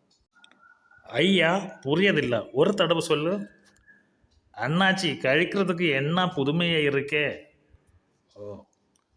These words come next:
പൊറോട്ട, ചപ്പാത്തി, ദോശ, ഫ്രൈഡ് റൈസ്, കറി, ബീഫ്, മട്ടൻ, ചിക്കൻ, താറ, മടമുയൽ." പുള്ളിക്ക് സന്തോഷമായി. ചിക്കനും മട്ടനും ഒക്കെ ഒരുപാട് നാട്ടിൽ നിന്ന് കഴിക്കുന്നതാണ്. അതുകൊണ്ട്, "ശരി,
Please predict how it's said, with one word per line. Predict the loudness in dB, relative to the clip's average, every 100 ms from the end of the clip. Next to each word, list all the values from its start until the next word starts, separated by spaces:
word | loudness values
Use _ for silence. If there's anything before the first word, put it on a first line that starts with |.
| _ -4
പൊറോട്ട, | 0 0 0
ചപ്പാത്തി, | -2 -2 -2 -4 -4
ദോശ, | -4 -2 -2 -2 -4 -6 -14 -8
ഫ്രൈഡ് | -4 -2 0
റൈസ്, | -2 -2 -8 -6
കറി, | -4 -2 -4
ബീഫ്, | -4 -6 -4
മട്ടൻ, | -2 -2 -2 -4
ചിക്കൻ, | -6 -8 -8 -8 -4
താറ, | -2 -2 -4 -6 -4
മടമുയൽ." | -2 -2 -2 -4 -10 -20 _ _ _ _ _ _ _ _ _ -8
പുള്ളിക്ക് | -6 -6 -6
സന്തോഷമായി. | -6 -4 -2 -2 -4 -6 -8 -12 -20 _ _
ചിക്കനും | -8 -4 -2 -2
മട്ടനും | -4 -4 -4 -4
ഒക്കെ | -2
ഒരുപാട് | -2 0 0 -2 -4 -4
നാട്ടിൽ | -6 -6 -8
നിന്ന് | -6 -4
കഴിക്കുന്നതാണ്. | -4 -6 -6 -6 -6 -12 -18 _ _ -8
അതുകൊണ്ട്, | -4 -2 -4 -6 -10 -20 _ -4
"ശരി, | 0 0 0 -6 -20